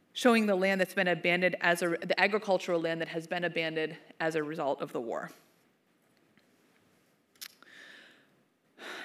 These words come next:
In terms of impacts of demining on, on agriculture, it's, it's the presence of landmines on agricultural land and also the process of demining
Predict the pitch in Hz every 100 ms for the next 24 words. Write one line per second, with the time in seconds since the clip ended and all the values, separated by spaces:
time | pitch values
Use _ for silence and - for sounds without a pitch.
0 | - - 233 _ _ - 208 247 247 226
1 | 202 202 202 190 - - - 180 180 175
2 | 185 185 175 175 180 175 175 175 175 170
3 | 175 170 180 196 185 202 - - - -
4 | 175 - 170 - 208 214 208 - - 180
5 | 180 165 165 160 143 170 214 - - _
6 | - 165 160 165 - 156 - 160 156 151
7 | 170 196 - - _ 208 220 214 214 202
8 | 185 - 214 220 208 196 180 180 175 190
9 | 185 165 170 190 233 294